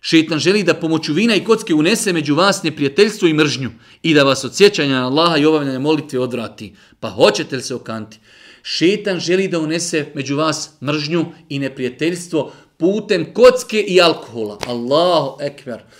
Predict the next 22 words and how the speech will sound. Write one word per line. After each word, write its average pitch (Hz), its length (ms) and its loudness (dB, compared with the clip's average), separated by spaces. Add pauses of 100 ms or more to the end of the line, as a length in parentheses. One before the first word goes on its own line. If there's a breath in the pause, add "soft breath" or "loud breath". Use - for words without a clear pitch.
(180 soft breath)
Kako 233 360 2
je 175 80 2
naš 196 220 -2
gospodar 170 540 -2
milostiv. 131 540 -4 (460 loud breath)
Pojašnjava 226 1000 4
nam 214 240 0
razlog 208 800 0 (380 soft breath)
zašto 226 540 2
je 226 60 4
alkohol 214 420 2
zabranjen, 160 560 0 (160 loud breath)
zašto 226 440 0
je 233 140 0
kocka 247 380 2
zabranjena. 160 720 0 (200 loud breath)
Šeitan 247 720 0
hoće, 202 460 0 (200 loud breath)
kada 180 220 4
se 185 180 6
ljudi 185 340 0
napiju 180 840 0